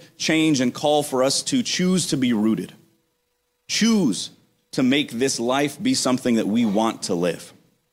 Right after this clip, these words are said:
to continue building and being strengthened, right? There are moments, uh, in our life, but, but it's not meant to be just this one individual moment that changes. It's meant to be this, this continual change that happens.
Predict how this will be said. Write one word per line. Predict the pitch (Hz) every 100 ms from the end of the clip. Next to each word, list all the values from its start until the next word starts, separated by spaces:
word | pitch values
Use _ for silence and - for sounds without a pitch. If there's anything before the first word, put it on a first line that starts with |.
| _ _ _ _ _ _ - - _ _ _
to | -
continue | 135 143 170 160
building | 143 110 135 147 135 107 92
and | 113 113
being | 117
strengthened, | 110 - 107 110 - - - _ _ _ _ _
right? | - 127
There | 139
are |
moments, | 139 175 202 190 - - -
uh, | 127 120 117 -
in |
our | 139 131
life, | 123 135 175 - - _ _ _ _ _ _ _ _
but, | 147 - - _ -
but | 131
it's | 135
not | 196 165
meant | 170 175
to | 139
be | 156
just | 135 139
this | 127 113
one | 123 139
individual | 117 117 110 104 110
moment | 101 101 101 92
that | 90
changes. | - 90 82 98 127 - - -
It's | 113
meant | 117 147 196
to | -
be | 147 127 123
this, | 107 107 - - - -
this | 95 110
continual | - 113 - 165 170 147
change | - 120 117 107
that | 92
happens. | 92 98 90 80 78 -